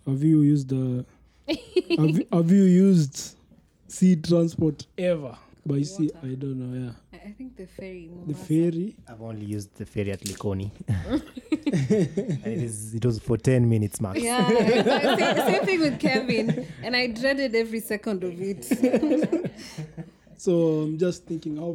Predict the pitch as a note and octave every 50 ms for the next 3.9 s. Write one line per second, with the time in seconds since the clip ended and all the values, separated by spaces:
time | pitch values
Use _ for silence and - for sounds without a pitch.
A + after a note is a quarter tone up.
0 | E3+ - E3 D#3 D#3 D3+ D3 C#3+ C3+ C3 C3 - E3 D#3 D3+ D3+ D3 C#3 C#3 C#3
1 | C#3 D3 C#3+ C#3 C3 C3 - _ _ C#3 C3+ C3+ C3+ C3+ C3 B2+ B2+ - - -
2 | _ _ _ _ _ _ _ _ - - - _ - _ _ _ _ - - -
3 | _ _ - - - C#3+ C3+ C3 C3 - C3+ B2+ B2+ B2 - _ B2 A#2